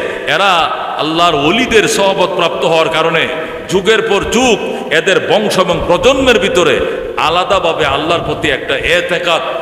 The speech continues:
মজবুত একটা শক্তিধর একটা এতেকাদ এদের দিলে বিরা-, বিরাজমান,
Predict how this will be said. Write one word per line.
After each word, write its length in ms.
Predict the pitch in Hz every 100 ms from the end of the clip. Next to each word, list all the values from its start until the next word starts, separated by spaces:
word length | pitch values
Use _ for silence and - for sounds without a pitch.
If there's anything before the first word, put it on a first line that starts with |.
| - 139
মজবুত 500 | 262 - - 254 240
একটা 260 | 214 214
শক্তিধর 720 | - 208 214 220 226 180 214 202
একটা 220 | 190 196
এতেকাদ 560 | 190 226 247 254 254
এদের 260 | 214 208 -
দিলে 200 | 180 180
বিরা-, 600 | 143 151 165 139 131 -
বিরাজমান, 600 | 170 220 - 214 202 139